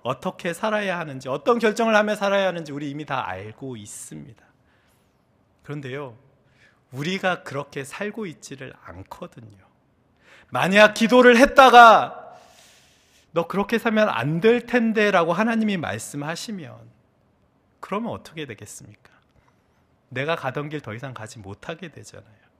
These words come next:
내가 세상에서 누리고 있던 것들 더 이상 누리지 못하고 이제는 다 내려놓아야 하잖아요. 그러니까 하나님께 묻지를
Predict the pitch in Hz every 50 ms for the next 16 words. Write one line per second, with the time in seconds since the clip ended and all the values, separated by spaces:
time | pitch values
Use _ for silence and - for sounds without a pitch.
0 | _ _ _ _ _ _ _ _ _ _ _ _ _ - 147 170 190 208 220 -
1 | 240 247 - 254 240 240 - 262 233 175 208 226 254 254 220 262 247 247 254 233
2 | 214 233 233 226 233 - 247 233 233 - 208 196 226 226 277 240 233 202 202 214
3 | 220 208 247 202 165 160 - 185 165 165 156 165 196 247 233 240 - 208 202 160
4 | 139 147 160 190 262 294 285 262 196 180 151 139 127 127 131 123 - 117 120 -
5 | - 127 _ _ _ _ _ _ _ _ _ _ _ _ _ _ _ _ _ -
6 | - 139 160 170 165 156 135 - - 139 139 139 135 131 131 - _ _ _ _
7 | _ _ _ _ _ _ _ _ _ _ _ - - 202 208 208 202 185 165 147
8 | - - 131 120 113 104 104 113 _ _ _ - - 170 156 165 156 147 139